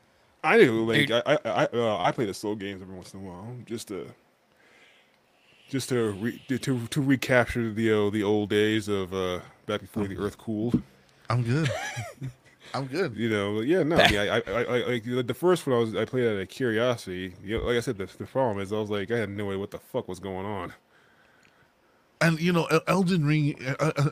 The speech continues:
Speaker 3: like, even Mustard was defending Elden Ring, like, tooth and claw, and he was like, "Oh, fucking, you know, it's, it's 'cause, like, the, the, the story, the story, oh, the story, oh, the story, the story, the story." And I'm like, "If you have to hunt for the story, there's no story.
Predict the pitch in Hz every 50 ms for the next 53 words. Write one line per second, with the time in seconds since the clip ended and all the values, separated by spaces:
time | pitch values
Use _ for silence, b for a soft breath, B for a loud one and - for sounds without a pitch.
0 | 135 120 135 120 113 127 123 131 135 120 113 123 120 - - 123 107 98 104 104
1 | 95 95 110 104 - 113 110 107 101 95 90 95 92 87 92 92 90 90 92 92
2 | 87 b b b b b b b b b b b b b _ _ _ _ 120 123
3 | 113 - - - 123 107 104 92 87 - 135 143 131 117 110 117 123 120 110 107
4 | 110 110 110 - - 175 165 139 - - 151 143 - - 131 123 117 117 117 127
5 | 120 117 117 117 104 - 123 135 - - - 156 127 113 123 110 - - 110 95
6 | 92 107 107 104 101 90 98 107 - - - 165 165 170 151 131 117 113 110 -
7 | - 160 151 151 135 131 147 147 120 110 107 - - 170 170 151 117 131 160 143
8 | 107 104 - - 151 151 135 117 104 - - 160 156 139 117 104 107 107 - 165
9 | 156 135 113 110 104 107 110 - _ _ _ _ _ _ _ _ _ _ _ _
10 | _ _ _ _ _ _ _ _ _ 156 151 147 139 156 170 180 196 208 175 -
11 | 175 151 117 135 156 156 139 - 135 131 117 120 - - - 139 127 127 120 107
12 | 90 73 80 87 - _ _ _ _ _ _ _ _ _ _ _ _ _ _ -
13 | - 113 127 135 127 107 107 113 101 - - 107 92 78 57 53 -